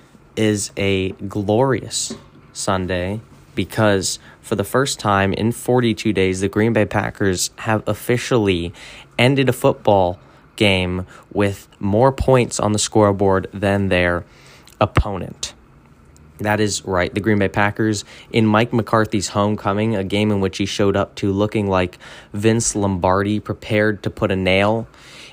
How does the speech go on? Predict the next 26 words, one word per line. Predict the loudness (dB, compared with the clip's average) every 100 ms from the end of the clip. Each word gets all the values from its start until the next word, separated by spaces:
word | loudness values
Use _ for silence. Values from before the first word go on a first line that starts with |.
| -4
in | -2
the | -2
coffin | -2 2 2 2 -2
that | 0
is | -2 -4
the | -4
Packers | -2 -2 -2 -4 -2
season. | 0 0 2 2 2 -2 -8 -20 -20 -20 -20 -20 -20 _
The | -12
Packers | -2 0 0 0 -2
said, | 0 2
"Not | 2 2
so | 0 -2
fast, | 0 0 -2 -4
Mike. | -2 -2 -4 -10 -12 -12 -18 _ _ _ _ -2
We're | 0
gonna | 0
pull | 0 2
out | 2 2
the |
W," | 0 2 2 2 2 2 -2 -14 -20 -20 -14
and | -2
that's | 0 0
what | 0
they | 0
did. | 0 0 0 -2